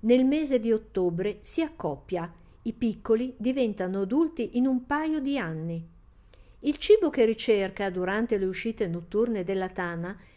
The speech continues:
è costituito da insetti, larve, vermi, lumache, uova d'uccello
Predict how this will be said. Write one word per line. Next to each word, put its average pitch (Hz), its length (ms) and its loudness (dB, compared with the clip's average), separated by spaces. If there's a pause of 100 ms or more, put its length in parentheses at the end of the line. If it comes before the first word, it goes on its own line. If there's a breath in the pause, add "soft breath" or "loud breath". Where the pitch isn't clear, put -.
(120 loud breath)
è 226 140 -4
costituito 226 720 -2
da 175 340 -4 (400)
insetti, 247 880 -4 (260)
larve, 262 600 -2 (280)
vermi, 208 600 -2 (340)
lumache, 247 680 -2 (420)
uova 247 360 2
d'uccello 190 720 -6